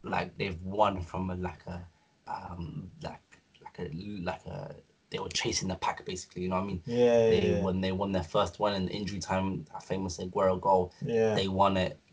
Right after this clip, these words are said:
Speaker 1: by chasing Man United down, um, when they beat Liverpool in twenty fourteen.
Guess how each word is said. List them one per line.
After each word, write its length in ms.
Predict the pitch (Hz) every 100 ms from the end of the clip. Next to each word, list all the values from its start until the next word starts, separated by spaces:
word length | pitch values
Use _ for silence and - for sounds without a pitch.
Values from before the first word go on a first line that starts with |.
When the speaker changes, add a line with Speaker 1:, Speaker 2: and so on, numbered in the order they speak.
| - _
Speaker 1:
by 280 | 92 87 87
chasing 560 | - 104 98 92 92 87 - _ _ _ 104
Man 200 | 101 98
United 340 | 101 107 92
down, 380 | 107 98 98 92 - _ _ _
um, 540 | - 92 90 90 87 - _ _ _ _ - - - 95
when 320 | 98 95 95
they 640 | 92 92 92 92 92 92 - 98
beat 280 | 82 98 104
Liverpool 420 | 107 95 - 104
in 80 | 95
twenty 260 | - 104
fourteen. 720 | 90 - 107 - - 101 101